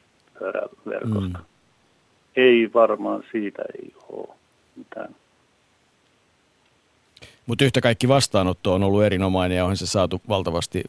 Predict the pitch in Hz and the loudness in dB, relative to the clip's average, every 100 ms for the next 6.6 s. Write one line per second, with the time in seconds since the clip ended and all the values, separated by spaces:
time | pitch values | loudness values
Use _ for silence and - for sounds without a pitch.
0 | - 107 90 80 80 - - - 82 - | -2 -2 0 -4 -6 -6 -12 -6 -8 -4
1 | 80 80 78 - - _ 117 107 90 85 | -2 -2 -4 -10 -20 _ -6 -4 -4 -6
2 | 87 - 92 87 82 92 87 95 95 92 | -6 -4 -2 -2 -2 -2 -2 -2 -2 -2
3 | 87 92 92 80 82 87 107 - 90 90 | -6 -6 -4 -4 -6 -10 -8 -4 -4 -2
4 | 85 76 78 - 90 85 95 85 82 85 | -4 -6 -6 -6 -8 -6 -6 -6 -8 -10
5 | - 92 82 101 98 - 98 82 76 80 | -4 -2 -2 -2 -2 -2 -2 -2 -2 -6
6 | 80 - 87 82 85 | -8 -4 -2 -2 -4